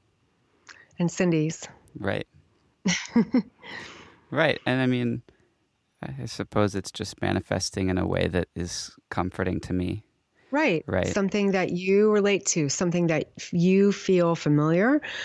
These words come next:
Speaker 1: or familiar with, or that you feel comfortable with.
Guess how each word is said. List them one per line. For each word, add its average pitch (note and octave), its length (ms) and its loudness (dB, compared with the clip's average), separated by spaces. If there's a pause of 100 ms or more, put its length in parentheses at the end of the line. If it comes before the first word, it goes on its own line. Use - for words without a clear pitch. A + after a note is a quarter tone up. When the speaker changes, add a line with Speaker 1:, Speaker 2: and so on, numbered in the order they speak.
(180)
Speaker 1:
or D3+ 480 2 (1080)
familiar E3+ 420 2
with, G3+ 320 2
or F#3 360 6
that E3+ 280 0
you E3+ 220 2
feel F3 240 0
comfortable E3 520 0
with. - 380 -6